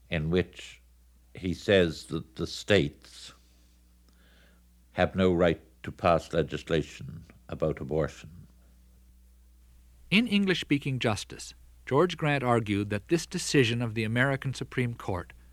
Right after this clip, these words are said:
Speaker 2: finally displayed the darkness at the heart of the contractarian theory. He took a strong stand against choice on abortion.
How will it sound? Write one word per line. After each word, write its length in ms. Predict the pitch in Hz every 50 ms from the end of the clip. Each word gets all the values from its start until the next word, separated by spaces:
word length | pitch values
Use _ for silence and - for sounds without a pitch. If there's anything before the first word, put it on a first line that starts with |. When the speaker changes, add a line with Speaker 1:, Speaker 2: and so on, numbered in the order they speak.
| - -
Speaker 2:
finally 460 | - - - 143 165 180 190 185 180
displayed 580 | 160 160 - - - 147 147 135 135 135 127 127
the 60 | 123
darkness 680 | 117 117 - 151 147 131 - - - 92 80 - -
at 120 | 95 - -
the 160 | 117 107 - -
heart 280 | 127 120 117 117 117
of 100 | 113 101
the 80 | - 107
contractarian 1000 | - - 120 113 110 - - 131 123 117 - - - 123 107 101 98 98 101 98
theory. 460 | - - 113 101 82 73 - - - - - - - - - - - - - - - - - - - -
He 100 | - 131
took 220 | - - 160 -
a 40 | 151
strong 460 | 139 - - - 180 170 170 170 170
stand 500 | 156 - - - 160 143 131 110 95 90
against 380 | 98 101 107 107 107 - - -
choice 420 | - - 165 123 90 82 - -
on 120 | 101 101 104
abortion. 500 | 104 107 117 120 113 110 - - -